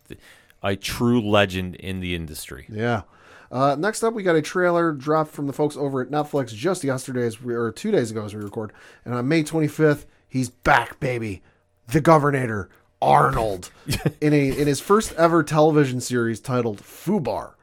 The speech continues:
Speaker 1: Yeah, this is real.
Speaker 2: Yeah, this, this is real. Uh, which the description on the, on the, uh, YouTube page reads, "Arnold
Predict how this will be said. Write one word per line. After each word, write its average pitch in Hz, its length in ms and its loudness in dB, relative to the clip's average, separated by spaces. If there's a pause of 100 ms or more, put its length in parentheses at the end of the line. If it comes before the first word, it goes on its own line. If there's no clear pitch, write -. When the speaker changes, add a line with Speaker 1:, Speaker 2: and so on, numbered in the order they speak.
(160)
Speaker 1:
Yeah, 95 320 6
this 107 240 -2
is 101 100 -4
real. 95 300 2 (140)
Speaker 2:
Yeah, 135 180 2
this, 143 200 2
this 143 220 0
is 131 160 0
real. 127 360 0 (280)
Uh, 127 240 0
which 135 160 -2
the 139 100 -8
description 147 440 -2
on 127 80 -2
the, 123 280 -6
on 120 140 -4
the, 117 200 -2
uh, 113 40 -4
YouTube 127 460 -4
page 123 420 -2
reads, 110 560 -6
"Arnold 175 460 0